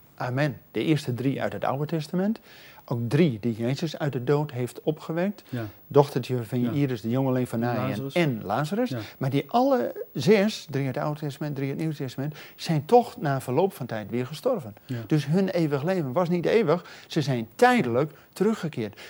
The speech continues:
Speaker 1: Maar Jezus is de eersteling die door de dood, de dood heeft overwonnen.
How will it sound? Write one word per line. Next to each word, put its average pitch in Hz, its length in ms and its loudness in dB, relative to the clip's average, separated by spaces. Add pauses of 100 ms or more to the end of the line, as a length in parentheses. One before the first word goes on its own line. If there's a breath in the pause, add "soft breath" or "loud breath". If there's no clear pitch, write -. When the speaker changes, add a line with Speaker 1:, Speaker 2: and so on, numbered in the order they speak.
Speaker 1:
Maar 104 140 -8
Jezus 208 440 2
is 123 160 -4
de - 220 -4
eersteling 165 760 2 (180 loud breath)
die 127 260 -2
door 233 500 8
de 233 140 4
dood, 214 400 8 (220 loud breath)
de 160 180 4
dood 302 300 4
heeft 220 300 4
overwonnen. 170 580 6